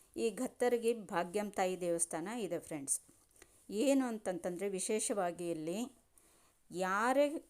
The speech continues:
ನಾವು ಕಷ್ಟ ಅಂತ ಕೇಳ್ಕೊಂಡು ಹೋದರೂ ಕೂಡ ಆ ತಾಯಿ ಯಾರನ್ನೂ ಖಾಲಿ ಕೈಯಿಂದ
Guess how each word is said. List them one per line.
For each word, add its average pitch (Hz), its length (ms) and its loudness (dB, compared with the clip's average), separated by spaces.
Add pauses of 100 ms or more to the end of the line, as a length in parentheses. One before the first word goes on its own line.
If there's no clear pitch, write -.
(180)
ನಾವು 208 280 0
ಕಷ್ಟ - 380 0
ಅಂತ 220 200 -4
ಕೇಳ್ಕೊಂಡು 190 540 -2
ಹೋದರೂ 185 360 -2
ಕೂಡ 170 260 -2 (580)
ಆ 196 120 2
ತಾಯಿ 196 400 -2
ಯಾರನ್ನೂ 214 540 0
ಖಾಲಿ 208 360 -2
ಕೈಯಿಂದ 180 380 -4